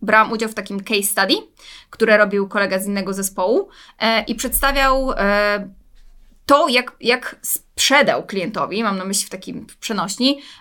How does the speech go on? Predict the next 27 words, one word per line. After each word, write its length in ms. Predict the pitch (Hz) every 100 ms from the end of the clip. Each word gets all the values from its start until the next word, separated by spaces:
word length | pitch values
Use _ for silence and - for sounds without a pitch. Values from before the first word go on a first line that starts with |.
| -
e, 300 | 202 202 190 - -
całkowity 480 | 269 254 269 277 277
shift, 420 | - 247 - - -
e, 360 | 196 196 202
kierunku, 380 | 190 226 226 233
w 80 | -
którym 280 | - 202 208
szli. 320 | - - - _
Ponieważ 480 | - 226 226 226 - _
klient 360 | - 254 247 220
chciał 460 | - - 214 175 - - - - _ _ -
tworzyć 340 | - 254 240
jak 100 | 254
najwięcej 420 | 262 240 277 269 220
komponentów 640 | 226 220 226 240 233 208
w 40 |
design 300 | 196 208 208
systemie, 500 | 233 202 - 175 175 311 349 -
a 80 | 214
się 120 | 233
okazało, 420 | 220 233 254 254
że 100 | 220
istniejące 420 | 202 226 302 285
komponenty 580 | 262 226 220 208 208 226
są 180 | 226 233
słabej 360 | - 233 226
jakości 520 | 220 214 190 - 247